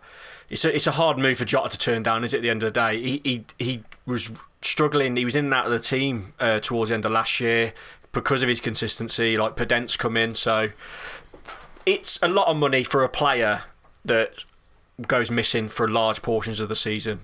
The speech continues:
But best of luck to it, best of luck for him at Liverpool.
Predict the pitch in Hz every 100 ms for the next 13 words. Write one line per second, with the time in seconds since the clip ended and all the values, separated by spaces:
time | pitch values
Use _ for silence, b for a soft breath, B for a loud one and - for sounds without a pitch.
0 | - 123 - 160 - 143 143 - 135 120
1 | - 160 - 123 117 - 113 107 107 107
2 | 110 107 107